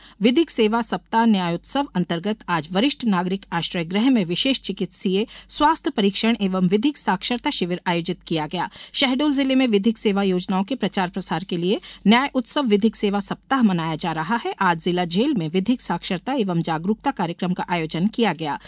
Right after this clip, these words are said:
जेल में निरुद्ध कैदियों को निःशुल्क विधिक सहायता की योजनाओं एवं बंदियों के प्रकरण के संबंध में जानकारी दी गई। इसके अलावा कल्याणपुर वृद्धाश्रम में स्वास्थ्य परीक्षण शिविर का आयोजन किया गया।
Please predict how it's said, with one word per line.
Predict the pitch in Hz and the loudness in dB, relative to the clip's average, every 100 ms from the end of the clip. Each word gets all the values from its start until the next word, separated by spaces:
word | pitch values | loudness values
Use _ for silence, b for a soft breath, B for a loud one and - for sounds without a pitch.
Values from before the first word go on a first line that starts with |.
| B B 180 | B B 4
जेल | 247 277 | 4 6
में | 277 277 285 | 4 4 6
निरुद्ध | 226 214 220 233 254 - - | 6 4 2 2 0 -2 0
कैदियों | 214 196 233 240 | 2 4 4 2
को | 254 254 | 4 6
निःशुल्क | 214 185 247 247 208 | 6 4 2 0 0
विधिक | 190 202 220 | 2 2 0
सहायता | - 180 202 214 | -2 -4 -2 -2
की | 196 | 0
योजनाओं | 185 180 202 202 226 247 B B | 0 0 0 2 2 0 B B
एवं | 226 247 233 | 2 6 6
बंदियों | 214 226 285 | 6 6 4
के | 285 | 0
प्रकरण | 262 208 220 220 226 | -2 -4 0 0 2
के | 208 | 0
संबंध | 185 190 196 226 | 0 2 4 4
में | 202 | 4
जानकारी | 170 160 170 208 233 | 0 -4 -2 0 0
दी | 233 226 | 0 0
गई। | 247 240 | 2 0
इसके | - 233 | -2 -2
अलावा | 254 359 151 - | 0 0 -2 -4
कल्याणपुर | 185 175 190 190 - 233 - B 202 | -2 0 0 0 0 0 0 B 2
वृद्धाश्रम | 233 208 240 240 302 320 | 2 2 -2 -2 0 2
में | 180 | 2
स्वास्थ्य | - 233 294 233 | 0 -2 -2 -4
परीक्षण | 185 180 - 180 | -2 -2 -2 -4
शिविर | - 208 277 | -2 -2 -2
का | - 170 | -4 -6
आयोजन | 156 156 170 220 | -4 -4 -2 -2
किया | - 277 165 | 0 -2 -2
गया। | 170 151 | -4 -6